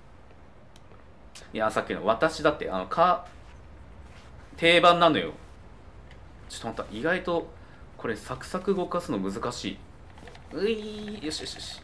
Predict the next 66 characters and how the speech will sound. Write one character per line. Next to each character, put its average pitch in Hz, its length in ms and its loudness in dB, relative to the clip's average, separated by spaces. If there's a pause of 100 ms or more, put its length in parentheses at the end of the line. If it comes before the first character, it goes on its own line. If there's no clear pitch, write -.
こ 170 100 -6
う - 20 -6
だ 95 100 -4
ね。 - 160 -10 (1900)
め 104 100 -6
ち - 80 -6
ゃ 175 60 4
く - 100 -12
ち - 80 2
ゃ 175 60 2
タ 160 120 2
ッ - 60 -2
チ - 120 -14
パ 165 80 4
ッ 156 60 2
ド 104 60 -2
人 98 180 -6
差 123 120 -8
し - 120 -8
指 110 140 -2
で 98 100 0
さ 113 120 -6
す 113 160 -4
る 85 60 -6
っ - 20 -10
て - 140 -14
い - 40 -14
う。 - 20 -16 (4000)
<laughs> - 20 -8
い - 20 -8
や 92 180 -4
ね、 90 360 -6
い 95 40 -4
や、 95 340 4
二 98 100 -6
階 165 220 4
の 196 80 -2
ト 233 120 0
イ 240 60 6
レ 214 80 4
は 110 100 6
さ、 92 320 2
絶 117 180 -2
対 233 120 4
あ 233 80 6
の、 196 180 4
ア 160 60 8
リ 202 100 6
ス 202 80 -4
ち - 80 0
ゃ 123 40 4
ん 107 40 4
が 101 80 0
使 - 220 -2
う 104 40 4
で 98 60 0
し - 100 -10
ょ。 - 60 -6
か - 160 -2
わ 165 100 4
い - 40 0
そ 247 120 -2
う - 20 2
だ 185 80 2
も 87 120 -4
ん、 80 60 -12